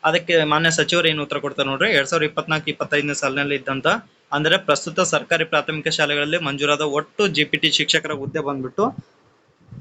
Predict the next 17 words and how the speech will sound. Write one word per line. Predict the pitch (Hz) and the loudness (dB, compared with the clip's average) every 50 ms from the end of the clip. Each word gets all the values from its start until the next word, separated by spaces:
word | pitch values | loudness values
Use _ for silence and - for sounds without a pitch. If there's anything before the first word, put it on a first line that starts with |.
| - - - 156 | -20 -6 0 4
ಐವತ್ತೊಂದು | 160 175 175 202 208 202 - 175 170 165 | 4 4 4 4 2 0 0 -2 0 4
ಸಾವಿರದ | 170 160 151 156 160 | 4 4 6 6 4
ಏಳ್ನೂರ | 180 160 147 143 147 147 147 143 151 175 233 - - - - - - - - - | 4 4 4 2 2 2 2 4 4 4 2 2 -2 -8 -14 -14 -14 -16 -4 -2
ಎಂಬತ್ತೊಂದು, | 147 147 156 147 147 147 - - 143 135 131 123 123 - - _ _ - | 0 0 2 2 2 2 2 -2 -4 -4 -4 -6 -10 -10 -12 _ _ -4
ಐವತ್ತು | 135 139 143 143 151 165 160 - - _ 196 202 | -2 -2 -2 0 -2 -2 -2 -4 -6 _ -4 -2
ಒಂದು | 196 175 143 135 135 135 139 147 | -2 0 0 0 0 0 -2 -2
ಸಾವಿರದ | 143 - 147 139 135 135 135 143 | 0 2 2 2 2 0 -2 0
ಏಳ್ನೂರ | 175 170 147 135 135 135 135 135 135 135 135 156 180 233 - - _ _ _ _ _ _ - 143 | 0 0 0 0 -2 -2 -2 -4 -4 -2 0 0 0 0 -2 -6 _ _ _ _ _ _ -8 -6
ಎಂಬತ್ತೊಂದು | 139 139 147 147 151 156 - - 147 143 143 143 139 | -4 -4 0 0 0 -2 0 -2 -4 -2 0 0 0
ಅಂತೇಳಿ | 135 131 131 151 160 175 208 277 285 - _ _ _ - _ _ _ - | -2 0 2 2 4 4 4 2 -2 -8 _ _ _ -20 _ _ _ -6
ಇಲ್ಲಿ | - 147 160 196 208 | -4 -2 -2 0 0
ನಾವು | 175 143 151 151 | 2 2 2 2
ನೋಡ್ಬೋದು. | 147 143 147 147 131 127 123 127 139 170 226 262 - _ - - - - - - - - - _ _ _ _ _ _ _ _ _ _ _ _ _ _ _ _ _ _ _ _ - | 2 2 2 0 2 0 -2 0 0 0 0 -2 -6 _ -16 -14 -14 -16 -18 -20 -20 -20 -20 _ _ _ _ _ _ _ _ _ _ _ _ _ _ _ _ _ _ _ _ 2
ಹಾಗಾದ್ರೆ | 139 151 160 151 151 135 123 127 156 190 - - _ _ | 2 4 4 4 2 2 0 -2 -4 -4 -6 -10 _ _
ಎಷ್ಟು | 156 170 170 - - 214 | 0 0 0 2 0 2
ಜನ | 190 196 185 | 2 4 4
ಇಲ್ಲಿ | 185 185 170 170 185 233 311 - | 4 2 2 2 2 0 0 -2